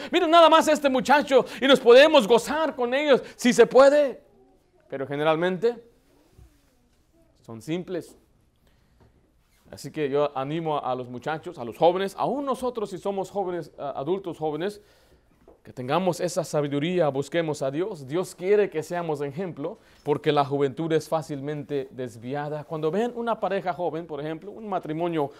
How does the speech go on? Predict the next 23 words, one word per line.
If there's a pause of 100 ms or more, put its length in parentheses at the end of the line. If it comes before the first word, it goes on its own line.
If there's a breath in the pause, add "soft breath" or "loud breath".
joven, (180 loud breath)
una
familia
joven, (320 soft breath)
la
gente
debe
mirar
y
decir,
"Mira
además
esos
muchachos". (1800)
Cuando
camine, (800 soft breath)
¿cómo
trata (120)
el
hombre
a
su
esposa?